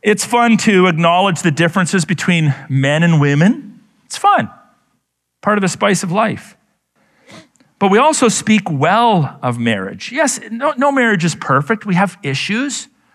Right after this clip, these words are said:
but we speak well of marriage. We encourage young people, "Hey, if possible, pursue it." It's a good thing. We should teach our children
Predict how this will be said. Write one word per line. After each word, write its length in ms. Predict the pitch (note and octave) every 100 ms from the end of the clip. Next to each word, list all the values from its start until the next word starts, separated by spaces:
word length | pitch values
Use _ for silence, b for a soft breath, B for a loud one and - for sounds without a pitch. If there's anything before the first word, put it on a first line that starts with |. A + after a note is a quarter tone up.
| _
but 80 | -
we 80 | E4
speak 300 | - E4+ -
well 200 | F4 F#4+
of 100 | F#3+
marriage. 280 | D3 B2 C#3+
We 80 | G3+
encourage 480 | F#3+ - E4 A#3+
young 160 | D#3+ C3
people, 260 | C#3+ C3 G3
"Hey, 100 | A#3+
if 100 | -
possible, 400 | G3+ A3+ A3+ C4+
pursue 420 | - - E4+ E4
it." 120 | - _ _ _ _ _ _
It's 100 | -
a 20 | G3+
good 160 | C4
thing. 440 | C4+ F4+ A3 - _ _ - _ _ _ _ _ _ _ B B B B B B
We 120 | A#3
should 240 | G#3 A3
teach 260 | - G3+ -
our 120 | A3+
children 680 | A3 - F4+ E4+ G#3+ D#3